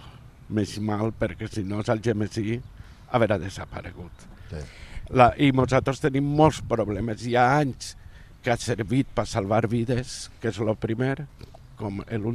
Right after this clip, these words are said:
Speaker 1: la, en la Dana, i hi ha anys que mos deixa sense aigua. I, i reguem d'una aigua de depuradores en una qualitat ínfima. I això li tenim, això, els que li pertoca, nosaltres anem a fer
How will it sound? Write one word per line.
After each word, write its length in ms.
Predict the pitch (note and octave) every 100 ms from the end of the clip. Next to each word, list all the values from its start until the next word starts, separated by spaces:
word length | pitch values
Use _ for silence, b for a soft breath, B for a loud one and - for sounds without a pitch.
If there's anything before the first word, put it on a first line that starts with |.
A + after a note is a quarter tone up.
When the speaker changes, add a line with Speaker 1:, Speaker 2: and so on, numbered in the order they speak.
| G#2+
Speaker 1:
la, 120 | A#2 G#2
en 120 | G#2+
la 160 | G#2+
Dana, 380 | G#2 B2+ A#2 C3 - B B B B B -
i 100 | C3+
hi 40 |
ha 100 | B2
anys 200 | B2 -
que 120 | -
mos 180 | G#2+ G2
deixa 260 | - F2+ G#2+
sense 340 | - G2 - -
aigua. 380 | - - - - B B B - -
I, 120 | C3 A2 A#2 C3+
i 60 | B2
reguem 440 | A#2+ A2 B2+ B2
d'una 360 | B2+ A#2+ A2+ A2+
aigua 260 | B2 A#2+
de 140 | G#2+ A2+
depuradores 840 | A2 G#2+ G2+ G#2 G#2 G#2+ B2 - A2
en 160 | G#2
una 180 | G#2+ A2
qualitat 640 | - F#2+ F#2 E2+ F#2+ -
ínfima. 640 | - - - - - - - - B B B
I 80 | G#2+
això 220 | G2+ F#2+
li 120 | F2 G2
tenim, 360 | C3+ A2+ G2+
això, 580 | F#2 E2+ - G2 G2 G#2+ - b b b b
els 200 | - B2 -
que 120 | - - -
li 200 | C#3+ C3+
pertoca, 840 | A#2 A#2 - - - F#3+ - C#3+
nosaltres 460 | - - A2+ A#2 G2+
anem 180 | A2+ A2
a 60 | A2+
fer 140 | A#2